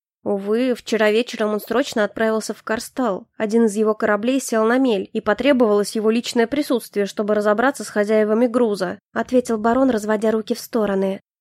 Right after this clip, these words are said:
«Думаю, он вернётся либо сегодня ночью, либо завтра утром».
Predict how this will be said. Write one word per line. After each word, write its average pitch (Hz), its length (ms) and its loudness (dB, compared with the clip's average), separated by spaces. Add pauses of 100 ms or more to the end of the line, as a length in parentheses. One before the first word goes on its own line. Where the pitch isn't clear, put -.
(120)
«Думаю, 220 520 4
он 214 140 4
вернётся 214 520 2
либо 214 240 0
сегодня 208 400 2
ночью, 214 480 0
либо 220 300 2
завтра 233 340 -2
утром». 208 500 -2